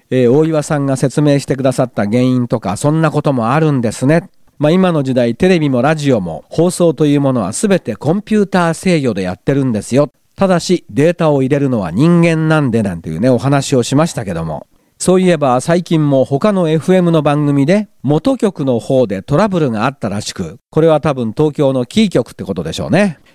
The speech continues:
えー、一時間近くつなぎの音楽が流れっぱなしっていうことがありました。あ、そうですか。あれ？この時間はこんなのが流れるはずじゃないのにおかしいなと思って。それでもずっと聞いてればいつか復帰するんじゃないかとね。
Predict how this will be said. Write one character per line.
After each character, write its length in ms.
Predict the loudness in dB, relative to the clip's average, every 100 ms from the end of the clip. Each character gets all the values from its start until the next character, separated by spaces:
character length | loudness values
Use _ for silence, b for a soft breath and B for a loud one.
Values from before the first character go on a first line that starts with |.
| -6
え 180 | -2 0
ー、 20 |
一 220 | 0 0
時 100 | 0
間 220 | 2 0
近 240 | 0 -2 -2
く 240 | -2 -4
つ 120 | -2 0
な 140 | 2
ぎ 120 | 2
の 180 | 2 4
音 140 | 2
楽 240 | 0 -2 -6
が 80 | -4
流 280 | 0 0
れ 80 | 0
っ 40 | -2
ぱ 180 | -2
な 120 | 0 0
し 140 | -4
っ 20 |
て 160 | -4 -2
い 60 | -2
う 40 |
こ 120 | 0
と 120 | 0
が 120 | 0 0
あ 60 |
り 100 | 0
ま 120 | -2
し 80 | -2
た。 180 | -4 -6 b b -2
あ、 140 | -2
そ 240 | 0 2 2
う 20 |
で 120 | 0
す 100 | 0
か。 300 | 0 0 -2 -10 b
あ 120 | -2 0
れ？ 220 | 0 -4 -4
こ 120 | 0
の 100 | 0
時 120 | 0
間 220 | 0 0
は 120 | 0 0
こ 140 | 2
ん 60 | 2
な 100 | 2
の 100 | 0
が 120 | 0
流 240 | 2 2
れ 80 | 2
る 80 | 0
は 120 | -2
ず 100 | -2
じ 100 | 0
ゃ 60 | 0
な 120 | 0
い 80 | 0
の 100 | -2
に 100 | -4
お 140 | -2
か 160 | 0 0
し 240 | 0 0
い 40 | 2
な 220 | 0 0
と 100 | -2
思 160 | -2
っ 40 | -4
て。 280 | -6 -10 -12 -4
そ 160 | 0
れ 80 | 2
で 120 | 2
も 140 | 0 0
ず 140 | -2
っ 40 |
と 160 | 0 -2
聞 140 | 0
い 60 | -2
て 100 | 0
れ 100 | 0
ば 140 | -2
い 80 | -4
つ 120 | -4
か 120 | -6 -8
復 200 | -10 -4
帰 140 | -2
す 140 | 0
る 100 | 0
ん 80 | 2
じ 80 | 0
ゃ 40 |
な 120 | 0 -2
い 80 | -4
か 120 | -4
と 100 | 0
ね。 300 | 0 -2